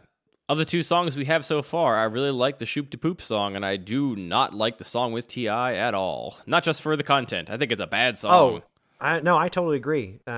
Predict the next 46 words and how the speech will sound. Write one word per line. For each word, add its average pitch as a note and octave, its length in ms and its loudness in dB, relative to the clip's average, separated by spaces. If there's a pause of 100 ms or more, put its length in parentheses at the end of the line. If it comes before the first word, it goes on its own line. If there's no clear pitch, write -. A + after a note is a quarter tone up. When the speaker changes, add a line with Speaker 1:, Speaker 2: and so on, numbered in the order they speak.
(120)
Speaker 1:
Also, A#3+ 220 2
T - 240 -4
I C4+ 160 2
is A#2+ 80 -4
such - 480 0
a G#2+ 80 0
bad A#2+ 480 2 (160)
rapper. A#2 680 2 (100)
Ugh. D3+ 380 4
Speaker 2:
Scoop A#3+ 140 -4
da C4+ 140 -2
Poop B3+ 280 0
is D#3 120 -2
super F3+ 200 -4 (160)
catchy, C#3+ 500 -6
whether D#3 260 -2
you D#3 140 -6
think D#3 160 -6
it's C#3+ 120 -12
a B2 40 -12
joke G3+ 300 -4
or - 20 -6
not. G2 280 -8 (220)
Uh, B2 300 -4
the C3 140 -10
T F#3+ 180 -6
I A#3+ 140 0
song A#2+ 480 -6
is C3 180 -6
ju-, D#3 180 -2 (320)
honestly, G#3 440 -2
it E3 100 -6
sound-, F3+ 400 -6
remember F#3+ 160 -4
that G#3+ 160 -4
song F3 320 -4
Accidental D3 460 -6
Racist B2 380 -8
that D3 80 -10
came D3+ 200 -6
out C#3+ 160 -8
a C#3 60 -10
couple D3+ 260 -6
years D3 220 -4
ago? D#3 340 -6
Speaker 1:
No. A#2 540 -2